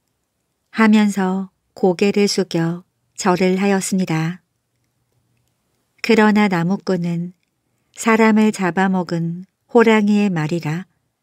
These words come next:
별로 귀담아 듣지 않았습니다.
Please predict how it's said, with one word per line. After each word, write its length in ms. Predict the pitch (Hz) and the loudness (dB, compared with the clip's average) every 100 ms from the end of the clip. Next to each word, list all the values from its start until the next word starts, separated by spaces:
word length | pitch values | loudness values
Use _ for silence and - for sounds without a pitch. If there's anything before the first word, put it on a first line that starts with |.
| _ _ _ _ _ | _ _ _ _ _
별로 420 | - 202 202 208 | 0 4 4 2
귀담아 540 | - 202 196 196 196 196 | 2 -2 0 0 0 -2
듣지 640 | 190 _ - 175 175 180 _ _ _ _ - | -4 _ -10 -6 -6 -8 _ _ _ _ -6
않았습니다. 880 | 175 180 190 202 185 160 160 170 | -2 0 0 0 -2 -2 -4 -6